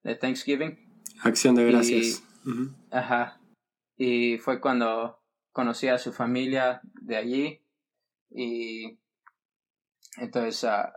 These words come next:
Speaker 1: me cayeron muy bien, yo les caí bien y sentí, yo sentí buena conexión, no solo con la familia, pero también con, ah, mi novia,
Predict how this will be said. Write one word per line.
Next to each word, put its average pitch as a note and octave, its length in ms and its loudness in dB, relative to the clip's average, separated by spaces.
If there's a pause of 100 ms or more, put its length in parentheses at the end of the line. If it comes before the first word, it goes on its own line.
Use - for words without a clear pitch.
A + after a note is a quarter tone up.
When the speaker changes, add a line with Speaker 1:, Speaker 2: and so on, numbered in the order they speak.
(180)
Speaker 1:
me A#2+ 160 -2
cayeron C#3+ 360 2
muy C#3+ 120 2
bien, D3+ 400 2
yo B2+ 140 -4
les B2+ 160 -2
caí A#2+ 240 0
bien C3+ 480 0 (600)
y A2+ 580 -4
sentí, A#2+ 360 -2
yo A#2+ 440 -2
sentí A#2+ 520 -2
buena A#2+ 280 -2
conexión, A#2+ 680 -6 (440)
no B2+ 160 -4
solo C3 240 0
con A#2 100 -6
la A2+ 80 -2
familia, B2 460 -2
pero A#2 160 -4
también A2+ 320 -2
con, A2+ 380 -4 (760)
ah, G#2 220 -4 (260)
mi A#2 160 -6
novia, B2 540 -2